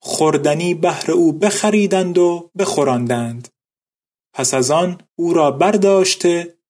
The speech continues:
در دکه‌ای به کهنه حصیری بخواباندند و ظرفی آب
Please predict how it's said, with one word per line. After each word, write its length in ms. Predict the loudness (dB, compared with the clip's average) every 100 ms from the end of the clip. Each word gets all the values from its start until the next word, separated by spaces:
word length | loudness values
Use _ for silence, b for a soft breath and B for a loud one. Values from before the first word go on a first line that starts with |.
| -4
در 140 | -2
دکه‌ای 840 | -2 -2 -2 -2 0 2 4 4
به 180 | 2 -4
کهنه 440 | -2 -4 -4 -6
حصیری 760 | -8 -4 -2 0 2 2 2 0
بخواباندند 920 | 0 0 0 0 0 0 0 0 0
و 420 | 2 2 2 -4 _ _ -6
ظرفی 560 | -2 0 -2 0 2
آب 520 | 4 4 2 0 -4